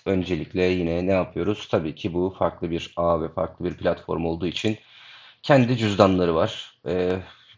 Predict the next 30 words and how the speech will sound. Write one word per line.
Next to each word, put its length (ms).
birçok 340
Tezos 360
cüzdanı 360
var. 220
Ben 220
açık 280
bu 260
Temple'ı, 540
e, 40
kullandım. 560
E, 180
hem 200
şeye, 360
Opera'ya, 460
oraya, 340
buraya, 240
her 80
yere 240
zaten 300
eklentisi 500
de 100
var. 340
E, 40
ayrıca 640
ben 120
size 320
de 60
göstereyim, 540
açayım. 460
E, 40